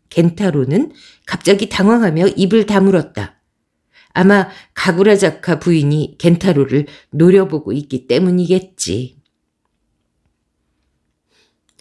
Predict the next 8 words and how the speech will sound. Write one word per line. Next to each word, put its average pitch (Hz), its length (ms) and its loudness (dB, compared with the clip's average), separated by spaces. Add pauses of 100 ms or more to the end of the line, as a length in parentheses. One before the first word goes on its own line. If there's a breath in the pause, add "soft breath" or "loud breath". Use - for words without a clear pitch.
(500 loud breath)
"켄타로 240 460 0
씨 240 220 -6
말대로라면 165 1120 0 (460 loud breath)
저도 180 300 2
마찬가지 185 720 0
취급을 - 560 -2
받겠네요." 156 960 -2 (1120)
"아, 165 640 -4